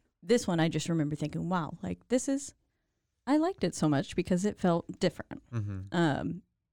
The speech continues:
Speaker 1: looking back now, a lot of the tactics used were a little cheap. Um,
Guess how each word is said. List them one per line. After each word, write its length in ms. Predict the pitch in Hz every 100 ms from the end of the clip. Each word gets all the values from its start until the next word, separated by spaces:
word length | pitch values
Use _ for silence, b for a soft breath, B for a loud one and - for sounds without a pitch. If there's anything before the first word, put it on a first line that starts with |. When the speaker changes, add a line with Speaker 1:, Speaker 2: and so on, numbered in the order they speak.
| _ -
Speaker 1:
looking 360 | 233 - 247
back 260 | 170 156 -
now, 300 | 175 165 311 - _ B B B -
a 80 | 208
lot 220 | 180 170
of 80 | 240
the 80 |
tactics 500 | 240 160 160 190 -
used 260 | 196 311 -
were 100 | 214
a 40 |
little 260 | 254 381 311
cheap. 360 | - 190 262 - - _ _ -
Um, 540 | 180 170 170 175